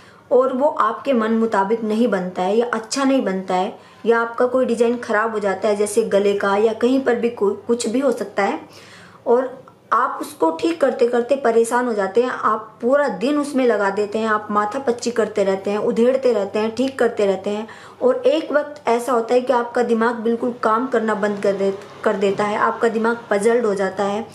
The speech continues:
और आपको लगता है कि अब तो हमारा कपड़ा ख़राब ही हो गया है, ये ठीक नहीं हो पाएगा। और एक वक्त ऐसा हो जाता है कि आपको लगता है कि सब कुछ उठाकर फेंक दें। तो ऐसे में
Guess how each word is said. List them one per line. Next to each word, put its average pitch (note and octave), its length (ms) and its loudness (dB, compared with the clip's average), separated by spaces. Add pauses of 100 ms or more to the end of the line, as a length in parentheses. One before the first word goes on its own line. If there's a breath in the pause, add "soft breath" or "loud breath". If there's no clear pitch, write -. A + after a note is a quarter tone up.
(400 loud breath)
और B3+ 280 2
आपको B3 300 0
लगता A3+ 300 2
है A#3 80 4
कि B3 120 -2
अब A#3+ 120 0
तो C#4 120 -2
हमारा A3 320 0
कपड़ा A3+ 300 -4
ख़राब G#3+ 380 -2
ही C4 60 0
हो A3 120 4
गया G3+ 160 0
है, A3 360 -2
ये A3+ 160 2
ठीक A#3+ 260 -2
नहीं A3+ 240 2
हो A#3+ 100 2
पाएगा। G#3 480 0 (460 loud breath)
और B3+ 260 2
एक C#4+ 240 2
वक्त C#4 380 -2
ऐसा A#3 240 0
हो A#3 140 2
जाता G#3+ 280 0
है C4 80 2
कि C4 140 -2
आपको A#3+ 260 0
लगता A#3 280 0
है A#3 60 4
कि B3+ 100 -6
सब A#3 240 -2
कुछ C#4 260 -4
उठाकर A#3 380 0
फेंक G#3+ 320 -2
दें। E3+ 120 -6 (580 loud breath)
तो G3 100 2 (140)
ऐसे C4+ 340 0
में G#3+ 240 -2